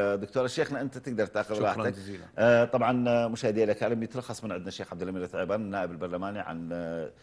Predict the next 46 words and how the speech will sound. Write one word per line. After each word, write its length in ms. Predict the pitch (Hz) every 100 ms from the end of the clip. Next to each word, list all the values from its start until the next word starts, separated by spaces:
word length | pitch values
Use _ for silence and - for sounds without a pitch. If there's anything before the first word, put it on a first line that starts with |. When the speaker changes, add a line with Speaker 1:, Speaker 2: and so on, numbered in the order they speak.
| -
Speaker 2:
شكرًا. 220 | 101 139
Speaker 1:
كتلة 120 | 98
الصادقون. 480 | 110 - 87 87 117
شكرًا 260 | - - 104
لك، 360 | 90 101 - -
Speaker 2:
شكرًا. 120 | 104
Speaker 1:
كنت 200 | 110 92
ضيف 180 | 107 104
ويانا. 360 | 104 113 135
Speaker 2:
شكرًا 200 | - 104
لك. 240 | 90 82 - - _ _ -
Speaker 1:
على 200 | 117 85
راحتك، 260 | 85 -
إذا 120 | 113 104
تحب 160 | 113
Speaker 2:
شكرًا. 120 | 90
Speaker 1:
تتوكل، 280 | 117 117 143
أنا 100 | -
أبقى 160 | 123 123
Speaker 2:
شكرًا. 140 | 113
Speaker 1:
أكمل 280 | 101 127 117
ويا 80 | 101
الدكتورة. 420 | 90 - 98 82
Speaker 2:
شكرًا، 120 | 85 82 -
شكرًا. 120 | -
Speaker 1:
شباب، 280 | 147 139 135
بس 160 | 147
تهيئون 540 | 139 147 131 131 123 120
الشيخ 440 | 120 120 - 151
ت-، 460 | - 120 73 62 -
حتى 360 | - 113 113 95
ي-، 200 | - - - - -
Speaker 2:
شكرًا 300 | - 98 90
Speaker 1:
نعم، 100 | 98 113 80
Speaker 2:
جزيلًا. 40 | - 127
Speaker 1:
تفضل 200 | 101 87
Speaker 2:
شكرًا 120 | 95
Speaker 1:
شيخنا. 160 | 90
Speaker 2:
جزيلًا. 200 | 85 80 - - -
شكرًا. 100 | -
Speaker 1:
ست، 380 | - 160 -
آه، 1040 | 139 123 120 120 117 117 113 110 107 107 - -
ميادة، 360 | 127 90 78
دكتورة. 280 | 98 90 92
Speaker 2:
مع 60 | 67
السلامة. 260 | 104 85